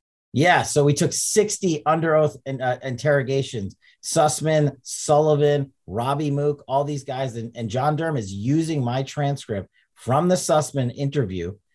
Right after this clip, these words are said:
to indict him because he told me under oath,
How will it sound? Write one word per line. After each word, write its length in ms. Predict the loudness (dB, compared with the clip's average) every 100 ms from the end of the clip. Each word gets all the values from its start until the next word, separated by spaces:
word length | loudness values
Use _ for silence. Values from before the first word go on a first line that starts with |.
| _ -2
to 180 | 2 4
indict 360 | 4 4 4
him 200 | 2 -4 _ -6
because 260 | -2 0
he 140 | 0 0
told 300 | 2 2 0
me 140 | -2
under 240 | -2 2
oath, 260 | 4 2 -2